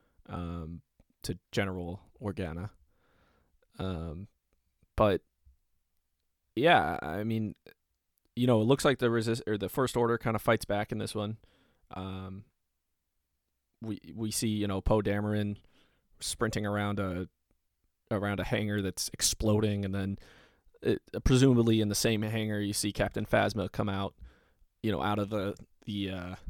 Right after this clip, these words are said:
the smoke, and she's got, you know, stormtroopers with her, kind of along that, again, along that episode five, you know, where you go into the Hoth base and you see Vader come out, you know, with all those snowtroopers after the whole base is breaking down,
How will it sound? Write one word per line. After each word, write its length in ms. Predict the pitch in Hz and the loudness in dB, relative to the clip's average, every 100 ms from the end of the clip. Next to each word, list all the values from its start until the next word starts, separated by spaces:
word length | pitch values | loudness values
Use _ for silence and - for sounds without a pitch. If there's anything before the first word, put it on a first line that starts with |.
| - - - | -14 -16 -6
the 80 | 98 | -2
smoke, 500 | - 110 101 - - - - - - | 0 2 0 -2 -12 -14 -20 -20 -10
and 120 | 95 | -8
she's 180 | - 101 | -6 -4
got, 220 | 107 101 - - _ _ _ - | -2 -2 -4 -12 _ _ _ -8
you 120 | 107 | -4
know, 220 | 98 98 - | -4 -6 -10
stormtroopers 600 | - 104 98 104 95 98 | -2 -2 -2 -4 -4 -2
with 140 | 101 | -2
her, 200 | 104 101 - _ _ _ _ _ _ | -2 -4 -6 _ _ _ _ _ _
kind 240 | - 107 | 0 2
of 280 | 104 98 - - | 2 -2 -8 -8
along 380 | 104 107 101 104 | -2 0 0 -2
that, 220 | 101 98 - _ _ _ _ | -2 -4 -8 _ _ _ _
again, 240 | 120 175 113 | 0 2 2
along 280 | 92 101 104 | 0 -2 -2
that 200 | 101 95 | -2 -4
episode 380 | 110 - 113 107 | -6 -4 -2 0
five, 420 | - 104 - - - _ _ _ _ | 2 0 -2 -8 -16 _ _ _ _
you 140 | - 101 | -4 -2
know, 120 | 95 | 0
where 140 | 104 | 0
you 120 | 95 98 | -2 0
go 180 | 107 | -2
into 160 | 104 104 | 0 0
the 140 | 101 | 0
Hoth 280 | 104 113 - | 2 2 2
base 300 | 110 65 - | -2 -6 -6
and 100 | 98 | -6
you 80 | 87 | -6
see 400 | - 101 92 107 - _ _ _ _ | -4 -4 -4 -8 -14 _ _ _ _
Vader 400 | 104 110 110 101 | -2 0 2 0
come 220 | - 104 | -2 -2
out, 240 | 101 98 - _ _ _ - | 0 -2 -6 _ _ _ -6
you 160 | 104 | -2
know, 140 | 101 92 | -2 -2
with 140 | 95 | 0
all 120 | 104 | 2
those 180 | 104 98 | 2 2
snowtroopers 800 | - 107 110 - 95 87 78 - - | 2 2 2 0 -6 -8 -6 -6 -4
after 360 | 98 - 101 | -4 -4 -6
the 120 | 92 | -6
whole 180 | 85 107 | -2 -2
base 300 | 95 107 110 | 0 -2 -2
is 120 | 98 | -4
breaking 360 | - 101 95 90 | -6 -8 -8 -10
down, 340 | 90 82 78 | -10 -12 -14